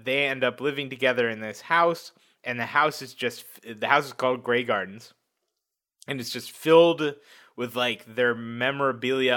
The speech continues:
of, like, growing up and stuff like that. And so it's them,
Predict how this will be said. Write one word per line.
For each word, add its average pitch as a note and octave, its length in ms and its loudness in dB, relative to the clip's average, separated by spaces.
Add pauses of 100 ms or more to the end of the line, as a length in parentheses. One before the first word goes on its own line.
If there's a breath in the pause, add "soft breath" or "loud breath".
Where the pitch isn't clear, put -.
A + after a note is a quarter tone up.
of, A2+ 240 -4
like, G#2+ 380 -8
growing A2 400 -6
up F#2+ 220 -10
and F2+ 120 -18
stuff - 280 -16
like C#2+ 160 -18
that. C#2+ 200 -16 (300 loud breath)
And A#2 160 -10
so C3 140 0
it's B2 140 -8
them, D3 520 0